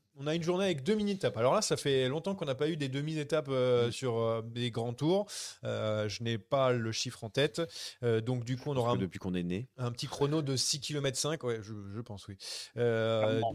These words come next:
Speaker 1: du, on aura du... on mettra du temps à aller en France parce qu'on aura aussi une journée chantier, une journée classique du côté de Liège avec,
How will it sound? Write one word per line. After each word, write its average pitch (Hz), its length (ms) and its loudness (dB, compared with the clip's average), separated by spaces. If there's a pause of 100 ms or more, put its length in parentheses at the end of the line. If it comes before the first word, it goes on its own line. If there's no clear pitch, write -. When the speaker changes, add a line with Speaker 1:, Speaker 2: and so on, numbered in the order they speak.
(140)
Speaker 1:
du, 143 280 0
on 139 160 -2
aura 143 280 6
du... 160 200 -4
on 160 100 -2
mettra 170 280 2
du 180 140 0
temps 165 380 2
à 123 80 4
aller 135 180 6
en 139 100 2
France 165 360 0
parce 139 160 -2
qu'on 135 180 -2
aura 135 320 6
aussi 127 360 -2
une 123 120 -4
journée 135 240 -2
chantier, 151 400 0
une 165 80 -4
journée 131 200 -2
classique 143 480 -4
du 120 120 -10
côté 131 240 -2
de 127 100 0
Liège 135 280 4
avec, 151 320 2